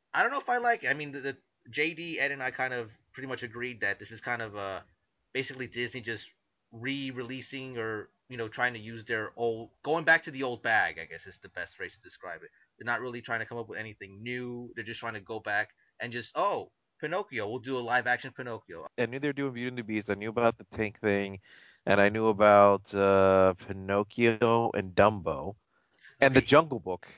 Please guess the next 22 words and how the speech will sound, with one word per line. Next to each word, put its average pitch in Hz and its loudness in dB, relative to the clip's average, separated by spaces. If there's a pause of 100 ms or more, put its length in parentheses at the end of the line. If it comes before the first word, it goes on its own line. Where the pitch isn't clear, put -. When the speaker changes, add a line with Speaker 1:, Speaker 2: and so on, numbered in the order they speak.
(120)
Speaker 2:
as 95 -6
well. 98 4
Speaker 1:
Yeah, 131 -2
j-, 107 -10
okay, 117 -4
Jungle 160 -4
Book, 190 -6 (240)
Dumbo, 110 -4 (400)
Winnie 127 -6
the 151 -6
Pooh, 131 -6
Pinocchio, 113 -6 (480)
uh, 107 -2 (120)
Tink, 135 -4 (340)
and 120 -2
I, 117 -4 (260)
Beauty 131 -4
and 175 -6
the 165 -6
Beast, 135 -10 (100)
and 123 -2
I 113 0